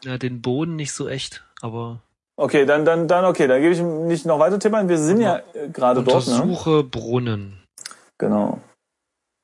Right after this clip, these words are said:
Speaker 1: Okay, ja, das hatten wir schon. Der Brunnen ist aus Stein gebaut und damit recht massiv. Einige der Steine sind klitschnass und auch am Boden ist Wasser.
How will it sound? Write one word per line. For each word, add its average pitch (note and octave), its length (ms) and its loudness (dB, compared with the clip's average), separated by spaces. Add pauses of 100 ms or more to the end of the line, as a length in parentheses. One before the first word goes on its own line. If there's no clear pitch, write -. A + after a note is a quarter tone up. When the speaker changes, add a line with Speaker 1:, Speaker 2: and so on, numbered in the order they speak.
(760)
Speaker 1:
Okay, C3 360 4
ja, B2+ 80 4
das A#2+ 180 -2
hatten C3+ 180 -4
wir B2 100 -2
schon. G#2+ 420 -6
Der A2 120 -2
Brunnen E3+ 360 0
ist - 180 -6
aus A#2+ 180 -4
Stein D3 400 2
gebaut F3 320 2
und D3 120 -10
damit C#3 240 0
recht C3 200 0
massiv. A#2+ 640 -4 (140)
Einige G#3 480 0
der G3+ 120 0
Steine F3 440 -2
sind D#3 200 -4
klitschnass D3+ 640 -2
und D#3 120 -8
auch D3 160 -4
am B2 200 -4
Boden F#3 380 2
ist C#3 260 -8
Wasser. A#2+ 420 -4